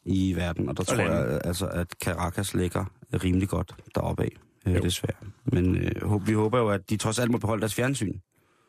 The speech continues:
Speaker 1: Men jeg kan da godt se, at præsidentens bekymring, det er da klart, at hvis man sidder sådan et sted og har en, en by, der er så, øh, betændt i forhold til antallet af voldelige episoder og, og drabsforsøg og drab, altså at man bliver lidt, øh, lidt bange for det.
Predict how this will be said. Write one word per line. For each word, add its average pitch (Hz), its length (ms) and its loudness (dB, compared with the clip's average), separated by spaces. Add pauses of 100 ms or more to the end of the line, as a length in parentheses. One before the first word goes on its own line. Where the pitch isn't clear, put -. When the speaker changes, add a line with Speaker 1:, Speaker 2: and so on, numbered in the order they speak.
(760)
Speaker 1:
Men 104 60 0
jeg 104 60 0
kan 101 100 0
da - 20 -2
godt 110 160 0
se, 104 260 0
at 92 80 -2
præsidentens 95 480 -2
bekymring, 90 380 0
det 95 60 -2
er 90 60 0
da 92 40 -2
klart, 87 220 -2
at 92 60 0
hvis 92 120 0
man 95 100 0
sidder 90 180 0
sådan 98 100 0
et 90 60 -2
sted 90 240 0
og 85 120 0
har 92 240 0
en, 90 360 0
en 98 100 0
by, 95 240 0
der 92 100 0
er 90 100 0
så, 92 260 0 (280)
øh, - 60 -2
betændt - 500 -2
i - 120 -4
forhold 92 340 0
til 90 320 2 (480)
antallet 92 380 2
af 92 80 0
voldelige 87 580 2
episoder 92 460 0
og, 85 320 -2
og 85 180 -6
drabsforsøg - 760 -2
og 92 240 0 (100)
drab, 92 320 -2 (240)
altså - 200 -2
at 87 280 -2
man 90 160 2
bliver 87 160 -2
lidt, - 260 -4
øh, 90 160 0 (120)
lidt 117 220 -2
bange 92 240 2
for - 80 -4
det. 110 140 -2